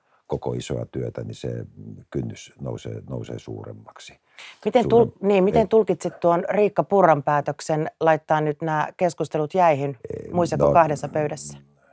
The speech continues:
Speaker 2: Miksi,
Speaker 1: no
Speaker 2: miksi
Speaker 1: se
Speaker 2: näin
Speaker 1: vaan, se
Speaker 2: toimittiin?
Speaker 1: varmaan, varmaan ollut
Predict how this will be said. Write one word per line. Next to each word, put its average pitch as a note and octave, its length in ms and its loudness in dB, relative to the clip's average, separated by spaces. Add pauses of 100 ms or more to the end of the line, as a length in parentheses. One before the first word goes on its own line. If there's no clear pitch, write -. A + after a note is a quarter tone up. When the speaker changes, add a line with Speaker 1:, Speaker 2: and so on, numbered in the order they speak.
(160)
Speaker 2:
Miksi, - 220 -4
Speaker 1:
no D2+ 80 2
Speaker 2:
miksi D2+ 100 0
Speaker 1:
se D#2 60 2
Speaker 2:
näin D2 140 2
Speaker 1:
vaan, D#2+ 180 2
se D#2+ 80 0
Speaker 2:
toimittiin? C2 500 -4
Speaker 1:
varmaan, D#2+ 420 -2
varmaan D#2+ 360 0
ollut E2+ 260 -2